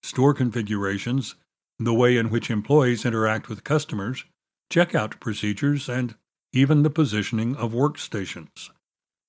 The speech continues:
None of this is the product of a government bureaucracy or some legislative body dictating a specific blueprint to be followed. It's entirely a manifestation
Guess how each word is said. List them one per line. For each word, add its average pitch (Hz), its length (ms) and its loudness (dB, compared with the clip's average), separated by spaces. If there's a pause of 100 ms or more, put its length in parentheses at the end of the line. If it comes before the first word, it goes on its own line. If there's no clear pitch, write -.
(500)
None 147 240 4
of 143 120 4
this 104 300 -4
is 107 260 -2
the 107 220 -2
product 131 520 -2
of 90 100 -6
a 87 80 -10
government 117 520 -2
bureaucracy 110 760 -4
or 95 280 -6 (260)
some 131 440 -2
legislative 110 840 -4
body 110 420 -2 (220)
dictating 120 600 -2
a 104 100 -2
specific 113 640 -10
blueprint 113 520 0 (200)
to 127 80 -4
be 110 140 -2
followed. 110 540 -2 (840)
It's 120 200 -4
entirely 120 720 0
a 110 100 -4
manifestation 113 1000 -4